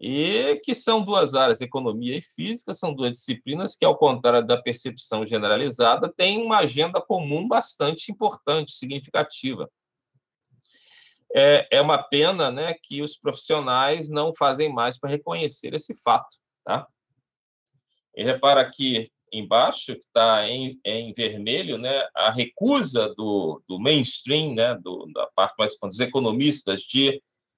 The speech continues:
é, interagirem com os econofísicos é algo a ser lamentado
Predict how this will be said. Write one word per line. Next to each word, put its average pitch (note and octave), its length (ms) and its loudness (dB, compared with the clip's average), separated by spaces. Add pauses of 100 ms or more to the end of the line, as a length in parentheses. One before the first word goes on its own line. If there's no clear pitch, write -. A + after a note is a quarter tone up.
(240)
é, B2 220 6
interagirem C3+ 880 2
com B2 80 -6
os A2 120 -4
econofísicos C3 880 -6
é A#3 80 0
algo B2+ 300 4
a - 20 4
ser B2 240 -4
lamentado B2+ 720 0